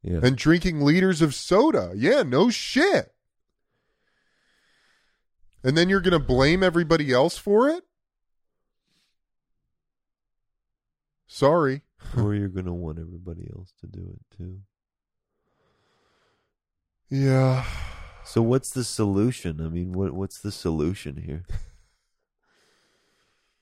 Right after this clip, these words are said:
Speaker 2: What's the solution?
Speaker 1: I mean,
Speaker 2: Talk
Speaker 1: we know
Speaker 2: about
Speaker 1: what
Speaker 2: it,
Speaker 1: the solution
Speaker 2: acknowledge
Speaker 1: is.
Speaker 2: it,
Speaker 1: Talk, meditate,
Speaker 2: bring it
Speaker 1: talk.
Speaker 2: out into the light. I mean,
Speaker 1: Get
Speaker 2: I guess
Speaker 1: conscious.
Speaker 2: that's
Speaker 1: Take
Speaker 2: the only
Speaker 1: responsibility.
Speaker 2: thing.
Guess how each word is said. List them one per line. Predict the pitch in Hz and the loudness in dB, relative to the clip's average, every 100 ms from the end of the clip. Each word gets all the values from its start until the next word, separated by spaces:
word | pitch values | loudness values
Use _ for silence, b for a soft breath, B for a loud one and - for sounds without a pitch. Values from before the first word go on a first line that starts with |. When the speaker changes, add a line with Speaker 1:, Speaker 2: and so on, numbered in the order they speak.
| _ _ - | _ _ -12
Speaker 2:
What's | 107 123 - | -10 -8 -8
the | 139 | -10
solution? | - 135 120 117 113 - 98 87 - _ _ _ _ - | -8 -8 -4 -2 -4 -6 -14 -16 -20 _ _ _ _ -4
Speaker 1:
I | |
mean, | 98 | 2
Speaker 2:
Talk | 110 | 4
Speaker 1:
we | 127 | 4
know | 131 | 2
Speaker 2:
about | 113 135 | 2 4
Speaker 1:
what | 143 | 4
Speaker 2:
it, | 151 | 2
Speaker 1:
the | 123 | 0
solution | 110 104 98 | 0 2 4
Speaker 2:
acknowledge | 104 113 131 127 95 | 4 4 4 2 2
Speaker 1:
is. | 135 | 2
Speaker 2:
it, | 101 | 4
Speaker 1:
Talk, | 95 92 92 - | 4 2 0 -6
meditate, | 80 82 87 - 90 85 80 | -4 0 -2 -4 -6 -4 -2
Speaker 2:
bring | 95 123 135 | 2 2 4
it | 139 | 2
Speaker 1:
talk. | 135 | 2
Speaker 2:
out | 135 135 | 2 2
into | 139 143 | 0 0
the | 143 | 0
light. | 123 107 110 131 - | 2 2 2 0 -6
I | 110 | -4
mean, | 120 123 120 | -2 0 -2
Speaker 1:
Get | 113 90 | -4 0
Speaker 2:
I | 120 | 0
guess | 131 127 160 254 | 0 2 2 2
Speaker 1:
conscious. | 160 | 0
Speaker 2:
that's | 160 156 | 2 4
Speaker 1:
Take | 104 104 | 4 2
Speaker 2:
the | 143 - | 2 2
only | 131 - 165 151 | 2 4 4 2
Speaker 1:
responsibility. | 127 82 80 - 80 | 2 2 2 0 -2
Speaker 2:
thing. | 78 | -10